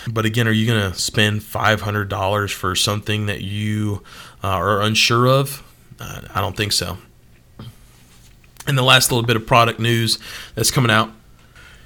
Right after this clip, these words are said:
is called the, uh, Helm Forge S T one charging handle stiletto. Uh, now, uh, this comes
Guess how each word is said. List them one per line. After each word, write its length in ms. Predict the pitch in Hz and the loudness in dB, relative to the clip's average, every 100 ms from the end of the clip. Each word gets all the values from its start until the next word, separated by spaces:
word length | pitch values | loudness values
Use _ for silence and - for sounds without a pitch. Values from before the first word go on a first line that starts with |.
| - | -6
is 180 | 131 127 | 0 2
called 360 | - 135 131 120 | 4 6 6 4
the, 540 | 113 110 110 107 101 - - - - - - - | 4 6 6 4 0 -10 -20 -20 -20 -20 -10 0
uh, 360 | 107 98 90 | 2 2 0
Helm 480 | - - 147 151 147 | 0 4 4 4 2
Forge 720 | 143 139 131 135 135 - - - - | 0 2 4 4 4 0 -6 -14 0
S 300 | 127 127 - | 4 6 4
T 380 | - - 127 120 | 0 0 2 2
one 420 | 117 110 117 117 | 2 0 2 0
charging 520 | 110 - 113 113 104 98 | 0 2 2 2 0 -2
handle 280 | 113 107 | -2 0
stiletto. 720 | 107 - 98 98 98 92 - - - - - - - | -2 -6 -4 0 0 -2 -8 -16 -20 -20 -20 -10 0
Uh, 280 | 101 98 101 | 2 4 4
now, 180 | 113 90 | 2 4
uh, 180 | 110 | 2
this 220 | 101 147 - | 4 2 4
comes 500 | 156 143 135 - | 4 4 2 0